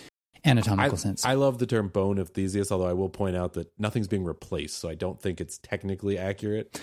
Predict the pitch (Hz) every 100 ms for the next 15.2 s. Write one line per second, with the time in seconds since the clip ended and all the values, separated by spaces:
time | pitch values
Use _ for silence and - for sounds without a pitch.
0 | - 120 160 165 165 170 165 165 151 143
1 | 123 120 113 - 127 113 - 139 131 101
2 | 117 113 101 117 104 110 - 110 107 107
3 | - 104 110 104 - 123 120 117 113 139
4 | 101 80 - - 73 - - - - 110
5 | - - 156 151 151 139 127 120 98 -
6 | 139 113 92 95 110 85 - - 190 -
7 | 156 - _ _ _ _ - 85 90 107
8 | 113 117 110 107 98 92 87 85 80 78
9 | 76 76 87 113 107 - - - 117 107
10 | 90 - 95 98 - - - _ 90 95
11 | 95 98 87 87 80 - - _ _ -
12 | - - - - - _ - - - -
13 | 135 127 - - _ _ _ _ _ 151
14 | 196 214 180 165 143 123 120 90 113 -
15 | 135